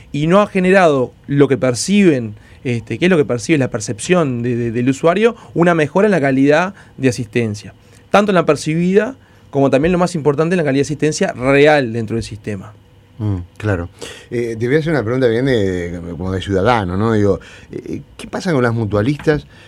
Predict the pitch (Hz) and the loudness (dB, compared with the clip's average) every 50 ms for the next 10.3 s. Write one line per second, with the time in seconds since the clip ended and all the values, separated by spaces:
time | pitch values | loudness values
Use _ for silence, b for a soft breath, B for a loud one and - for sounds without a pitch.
0 | b b - - - 117 113 107 101 98 98 95 95 90 90 87 85 82 - 110 | b b -16 -6 -4 -2 0 0 2 2 2 2 0 0 -2 -4 -6 -6 -4 -4
1 | 101 92 110 110 135 175 165 117 - - - 117 113 113 104 104 98 113 113 107 | -2 0 0 2 2 2 2 0 -2 -6 -8 -4 -4 -2 -2 -2 -2 -2 0 0
2 | 98 90 - - - 85 82 78 85 85 95 92 104 107 107 107 123 135 147 151 | 0 -2 -4 -6 -12 -14 -14 -12 -8 -8 -4 -2 -2 -2 0 2 2 2 2 2
3 | 151 147 127 B B B B B B B - 107 95 95 87 90 98 110 123 - | 2 0 -2 B B B B B B B -4 -2 -2 -2 -2 -2 -2 -2 0 0
4 | 139 120 113 110 120 120 123 117 117 123 139 160 170 170 165 139 117 101 131 143 | 0 0 0 -2 -4 -4 -2 0 0 2 2 2 2 0 0 -2 -2 -2 0 0
5 | 165 180 175 151 131 131 131 151 160 147 139 120 120 123 131 147 151 123 127 120 | 0 0 0 0 0 0 0 -2 0 0 0 0 0 0 0 0 -2 -2 -2 -4
6 | 104 104 98 98 98 98 101 98 98 - 98 92 82 92 95 92 98 92 87 87 | -2 -2 -4 -2 -2 -4 -4 -6 -6 -6 -6 -6 -4 -4 -6 -6 -6 -8 -8 -8
7 | 95 90 87 87 87 92 92 90 98 95 90 - - 85 85 87 85 - 101 92 | -6 -6 -6 -4 -4 -6 -6 -6 -8 -10 -10 -10 -10 -8 -8 -8 -8 -8 -10 -10
8 | 92 95 95 85 95 92 90 92 - - 92 92 90 87 87 92 90 90 - 104 | -8 -10 -8 -6 -6 -6 -6 -8 -10 -10 -10 -10 -10 -10 -8 -8 -10 -8 -8 -8
9 | 98 95 123 117 143 135 147 180 202 202 180 135 110 - 110 90 90 80 80 80 | -6 -6 -4 -2 -2 -2 0 -2 -2 -4 -4 -4 -4 -4 -4 -4 -4 -6 -8 -10
10 | 78 - - 73 73 80 | -10 -12 -12 -12 -14 -14